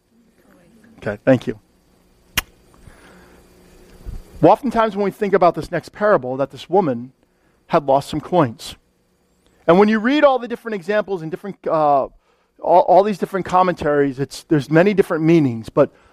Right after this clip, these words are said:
the one meaning that holds value the most is that this coin that the woman had lost was like her diamond in her ring.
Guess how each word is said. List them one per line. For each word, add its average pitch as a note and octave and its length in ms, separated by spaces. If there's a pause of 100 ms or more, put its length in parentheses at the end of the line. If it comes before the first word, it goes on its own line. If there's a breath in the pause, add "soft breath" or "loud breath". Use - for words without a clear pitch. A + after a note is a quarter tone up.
(120)
the D3+ 80
one A3 360
meaning D3+ 500 (420)
that D#3 120
holds F3+ 480
value D#3 380
the C#3+ 80
most C3 500 (840)
is D3 100
that D#3 220
this G3 200
coin D3 680 (840)
that C#3+ 160
the E3 80
woman G3 460
had F3+ 260
lost C#3+ 580 (880)
was C3+ 160
like D3 140
her D3 120
diamond C3 440 (580)
in C3+ 120
her C3 160
ring. B2+ 340